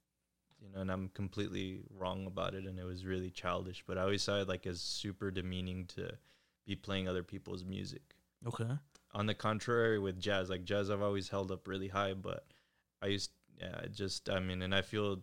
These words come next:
Speaker 1: like such a child, like, "Oh, you, you know, cover bands are stupid," or whatever.
Speaker 2: No, but I mean,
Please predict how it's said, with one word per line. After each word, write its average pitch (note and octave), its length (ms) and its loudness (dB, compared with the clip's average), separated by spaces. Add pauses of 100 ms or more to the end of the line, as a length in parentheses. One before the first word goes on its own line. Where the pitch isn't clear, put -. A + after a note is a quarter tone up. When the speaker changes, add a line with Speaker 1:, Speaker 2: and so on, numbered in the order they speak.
(120)
Speaker 1:
like F#2 160 -2
such G2 240 0
a F#2 60 2
child, F#2 380 2
like, - 300 -8
"Oh, G#2 160 4
you, G2+ 380 0
you G2 100 -12
know, F#2 240 -6
cover G#2 240 2
bands F#2+ 260 0
are F2+ 80 -4
stupid," F#2+ 680 -4
or G2 160 -6
whatever. F3 180 6
Speaker 2:
No, C#3 160 10
but B2+ 260 0
I D3+ 60 0
mean, E3 160 6